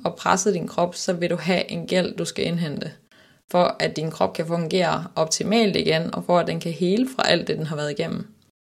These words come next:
Det er i virkeligheden ret vanvittigt, at vi forventer, at vi bare kan spise helt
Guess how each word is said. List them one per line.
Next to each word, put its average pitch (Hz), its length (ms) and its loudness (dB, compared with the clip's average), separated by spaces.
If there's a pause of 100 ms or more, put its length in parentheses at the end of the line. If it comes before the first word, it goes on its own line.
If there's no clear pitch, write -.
(540)
Det 190 60 4
er 196 40 10
i 196 40 6
virkeligheden 208 440 6
ret 175 140 4
vanvittigt, 175 540 0
at 151 120 -4
vi 151 60 -6
forventer, 160 600 0
at 160 160 -2
vi 156 100 -2
bare 151 200 4
kan 170 100 -4
spise 170 400 -2
helt 156 440 6